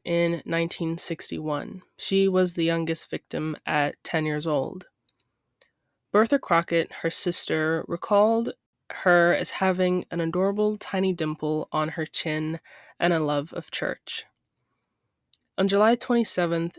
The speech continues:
nineteen seventy-one, her mother sends her to the grocery store, which was a half a block away, so they were all expecting her to return home pretty quickly.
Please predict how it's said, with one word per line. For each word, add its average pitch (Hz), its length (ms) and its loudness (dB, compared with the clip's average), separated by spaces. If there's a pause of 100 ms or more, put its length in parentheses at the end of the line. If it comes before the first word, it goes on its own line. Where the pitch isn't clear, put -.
nineteen 175 500 0
seventy-one, 156 840 -2 (100)
her 180 80 -4
mother 220 320 2
sends 170 400 -2
her 156 280 -2
to 156 500 -4 (400)
the 180 100 2
grocery 175 360 0
store, - 480 -6
which 196 240 0
was 170 400 0 (220)
a 170 60 -10
half 175 240 0
a 180 80 0
block 160 260 -2
away, 151 480 -2
so 156 540 0 (100)
they 156 140 -4
were 151 240 -2 (100)
all 170 240 2
expecting 165 600 -6
her 156 240 -6
to - 140 -10
return 156 420 -4
home 165 420 -4 (160)
pretty 165 240 0
quickly. - 580 -4